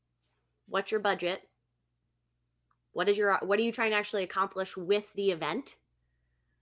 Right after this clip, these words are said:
And if you do decide to make the, the move to a hybrid event, your biggest budget item that is probably gonna change from your normal in-person, um, budgets would be your audio visual,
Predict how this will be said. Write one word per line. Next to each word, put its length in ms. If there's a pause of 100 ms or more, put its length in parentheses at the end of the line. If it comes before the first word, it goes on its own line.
(120)
And 120
if 100
you 100
do 200
decide 340
to 60
make 180
the, 320
the 80
move 540
to 160
a 20
hybrid 400
event, 400 (340)
your 440 (640)
biggest 300
budget 260
item 220
that 100
is 120
probably 300
gonna 160
change 440
from 180
your 140
normal 340
in-person, 720 (520)
um, 320
budgets 480
would 240
be 240
your 360
audio 300
visual, 460